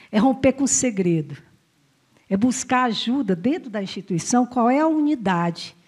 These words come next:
que pode me ajudar, que pode me escutar, sem julgamento.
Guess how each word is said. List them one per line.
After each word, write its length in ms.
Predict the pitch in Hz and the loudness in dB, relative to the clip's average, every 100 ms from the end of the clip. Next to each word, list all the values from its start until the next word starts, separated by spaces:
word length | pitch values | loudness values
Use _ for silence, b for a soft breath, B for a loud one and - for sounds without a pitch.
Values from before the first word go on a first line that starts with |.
| b b b b b - | b b b b b -2
que 120 | 277 | -2
pode 640 | 277 - 202 208 196 254 247 - _ - - | -2 -2 0 0 0 -4 -6 -20 _ -20 -4
me 140 | 202 | 0
ajudar, 720 | 220 214 233 175 165 151 143 _ _ _ b b b b | 0 -2 -6 -8 -8 -8 -14 _ _ _ b b b b
que 120 | - 220 | -4 -4
pode 360 | - 214 190 | 0 0 2
me 140 | 208 254 | 2 0
escutar, 880 | - - 240 - 175 151 151 _ _ - | -2 -8 -10 -6 -6 -4 -8 _ _ -16
sem 280 | - 240 240 | -2 0 0
julgamento. 720 | 233 214 202 170 143 - | -2 -4 -4 -4 -6 -10